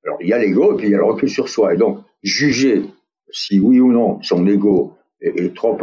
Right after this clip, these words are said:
envahissant, euh, ça fait partie aussi de, du, du travail de la discipline, euh, personnelle. Moi, bien sûr, j'ai joué la comédie comme tout le monde. Lorsque, si vous voulez, lorsque je suis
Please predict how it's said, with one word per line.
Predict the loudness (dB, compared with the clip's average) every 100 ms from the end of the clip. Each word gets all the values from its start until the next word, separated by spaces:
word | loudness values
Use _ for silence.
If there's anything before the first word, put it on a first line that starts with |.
| -2
envahissant, | 0 2 2 0 0 0 -2 -8 _ _ -4
euh, | 0 0 -2 -6 -10 -16 _ _ _
ça | -16 -12
fait | -4 -2
partie | -2 -4 0 2
aussi | 2 0 0 0
de, | 0 -2 -8 -20 _ -20
du, | -16
du | -10 -8
travail | -2 0 0
de |
la | 0
discipline, | -2 -4 -4 -2 2 2
euh, | 4 4 2 0 -6
personnelle. | -6 -2 0 0 0 -4 -8 -18 -20 -20 _
Moi, | -2 0
bien | 2 0
sûr, | 0 0 2
j'ai | 2
joué | 2
la | 0 0
comédie | 0 0 0
comme | -2 -2
tout | 0
le | 2
monde. | 2 0 -4 _ -4
Lorsque, | -4 0 0 2 -2
si | -8 -16 -8 0
vous |
voulez, | 2 2 -2 -10 _ _ _ _ _ _ _ _
lorsque | -4 -2 0
je | 2 2
suis | 0 0 2 4 2